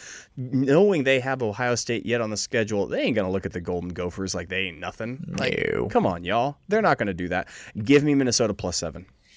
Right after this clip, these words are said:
Speaker 2: I couldn't. I, I don't know if this pick is going to make you any money, Clint, but I'd love it. I want, I want it to.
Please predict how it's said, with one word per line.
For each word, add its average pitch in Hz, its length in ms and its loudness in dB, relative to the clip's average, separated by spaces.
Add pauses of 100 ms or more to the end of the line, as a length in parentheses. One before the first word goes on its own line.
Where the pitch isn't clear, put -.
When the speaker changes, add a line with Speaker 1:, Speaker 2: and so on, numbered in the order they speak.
(920)
Speaker 2:
I 101 60 -10
couldn't. 101 380 -2 (760)
I, - 120 4 (220)
I 127 60 2
don't 139 180 6
know 110 140 8
if 101 80 4
this - 160 -2
pick 110 240 4
is 98 100 2
going 101 220 4
to 95 140 -6 (200)
make 104 320 4
you 110 100 6
any 95 140 4
money, 92 320 4
Clint, 120 480 -2
but 98 200 4
I'd 87 160 4
love 104 240 8
it. 98 140 2 (460)
I 101 60 -2
want, 92 440 2
I 95 60 2
want 95 340 6
it 82 140 4
to. 92 240 6